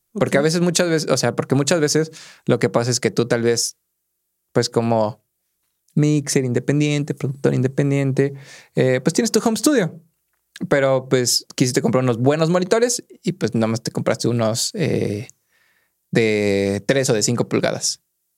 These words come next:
Speaker 1: Y esas pues no te van a dar el low end
Speaker 2: Adiós,
Speaker 1: que necesitas.
Speaker 2: gracias.
Speaker 1: Sí, exacto. O, o sea, <laughs> olvídalo. Muchas gracias.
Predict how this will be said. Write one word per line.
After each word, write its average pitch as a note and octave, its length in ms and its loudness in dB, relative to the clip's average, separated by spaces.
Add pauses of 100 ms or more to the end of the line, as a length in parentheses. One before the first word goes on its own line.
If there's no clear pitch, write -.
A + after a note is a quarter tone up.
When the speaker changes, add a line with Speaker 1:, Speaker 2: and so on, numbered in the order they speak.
Speaker 1:
Y A#2+ 120 0
esas C3 280 0
pues B2+ 160 -4
no A#2 140 -2
te A#2 60 0
van G#2+ 120 0
a G#2+ 60 0
dar G#2+ 300 -2
el A#2 140 0
low A2 120 2 (120)
end C#3 120 2
Speaker 2:
Adiós, D3 80 0
Speaker 1:
que - 60 2
necesitas. C#3 320 2
Speaker 2:
gracias. C3+ 160 2
Speaker 1:
Sí, C3+ 100 0
exacto. A#2 380 -4
O, E3 280 2
o E3 40 2
sea, G#2+ 160 2
<laughs> - 20 2
olvídalo. A2 440 0
Muchas B2+ 280 0
gracias. D3 300 0